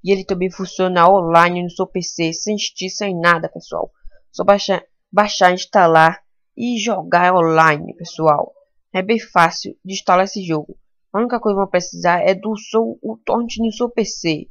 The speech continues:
ou só isso. Aí vão baixar um arquivo torrent, iniciando seu torrent, vai terminar o download, vai criar esta pasta, vocês vão abrir.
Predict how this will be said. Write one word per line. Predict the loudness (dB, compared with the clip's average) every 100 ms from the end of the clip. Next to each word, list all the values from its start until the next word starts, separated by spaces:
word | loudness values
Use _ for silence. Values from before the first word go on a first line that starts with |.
| _
ou | -8
só | -2 2 2
isso. | 0 -10 -18 _ _ _ _ _ _ _ -20 _
Aí | 2 4
vão | 2
baixar | 0 0 -2
um | -4
arquivo | -4 -8 -10
torrent, | -4 -2 -2 -4
iniciando | -4 -4 -2 -2 -2
seu | -4
torrent, | -2 0 0 -2 -4
vai | -2
terminar | -2 -2 0
o | 2
download, | 2 2 0 -2
vai | -4
criar | -2 -6 -4
esta | -6 -6 -6
pasta, | 0 0 0 -8
vocês | -8 -14 -12
vão | -8
abrir. | -8 -8 -12 -14